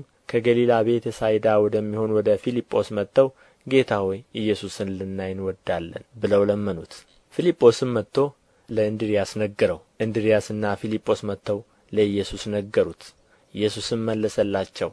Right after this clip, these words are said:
እንዲህ ሲል፣ የሰው ልጅ ይከብር ዘንድ ሰዓቱ ደርሷል። እውነት እውነት እላችኋለሁ፣ የስንዴ ቅንጣት በምድር ወድቃ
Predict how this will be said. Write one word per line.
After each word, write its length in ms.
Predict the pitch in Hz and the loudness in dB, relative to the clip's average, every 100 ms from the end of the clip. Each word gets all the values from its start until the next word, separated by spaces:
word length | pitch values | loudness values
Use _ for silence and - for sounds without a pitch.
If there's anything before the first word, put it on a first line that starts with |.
| - | -10
እንዲህ 320 | - 101 101 98 | -12 -8 -8 -8
ሲል፣ 260 | - 90 - - _ _ _ - | -8 -8 -8 -20 _ _ _ 2
የሰው 280 | 151 127 113 | 2 6 4
ልጅ 220 | 113 110 120 | 4 -2 -6
ይከብር 380 | 113 117 104 | 2 2 2
ዘንድ 280 | 104 113 110 | 0 0 -2
ሰዓቱ 280 | - 101 101 113 | 0 0 0 0
ደርሷል። 440 | 107 - - - _ _ _ - | -2 -2 -8 -10 _ _ _ -8
እውነት 360 | 98 107 104 | -2 0 0
እውነት 260 | 107 107 101 | -2 -2 0
እላችኋለሁ፣ 640 | 107 104 - 90 82 80 - _ _ _ | 2 2 0 -4 -4 -8 -12 _ _ _
የስንዴ 340 | 104 - 104 101 104 | -12 -6 -6 -2 -2
ቅንጣት 460 | 104 101 - 101 - | -2 0 2 0 0
በምድር 340 | 104 101 104 | -6 -4 -2
ወድቃ 280 | 101 98 | 0 -2